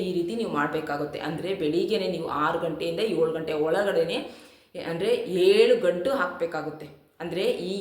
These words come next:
ಏಳು ದಾರಕ್ಕೆ ಏಳು ಗಂಟನ್ನ ನೀವು ಹಾಕ್ಬೇಕಾಗುತ್ತೆ. ಏಳು ಗಂಟು ಹಾಕಿ ನಂತರ ನೀವೇನ್ ಮಾಡ್ಬೇಕು ಅಂತ ಹೇಳಿದ್ರೆ ಸೋಮವಾರ ದಿನ ನೀವು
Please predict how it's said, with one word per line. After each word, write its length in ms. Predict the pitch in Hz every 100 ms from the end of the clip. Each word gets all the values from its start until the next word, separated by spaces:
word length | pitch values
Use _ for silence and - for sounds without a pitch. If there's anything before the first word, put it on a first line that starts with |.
| 170 156
ಏಳು 180 | 180 220
ದಾರಕ್ಕೆ 440 | 180 185 190 190 262 165 165
ಏಳು 160 | 190 220 180
ಗಂಟನ್ನ 320 | 170 180 196 233
ನೀವು 120 | 165
ಹಾಕ್ಬೇಕಾಗುತ್ತೆ. 600 | 165 - 160 151 147 151 151 - - - 170 190
ಏಳು 200 | 254 285 208
ಗಂಟು 260 | 175 175 175 151
ಹಾಕಿ 380 | 156 202 190 220 170
ನಂತರ 360 | 151 226 247 226 208
ನೀವೇನ್ 280 | 165 170 170
ಮಾಡ್ಬೇಕು 320 | 156 165 165
ಅಂತ 100 | 156 151
ಹೇಳಿದ್ರೆ 280 | 143 147 170 262 359 - - -
ಸೋಮವಾರ 640 | - 180 202 262 269 190 180 170
ದಿನ 100 | 165 160
ನೀವು 180 | 156 139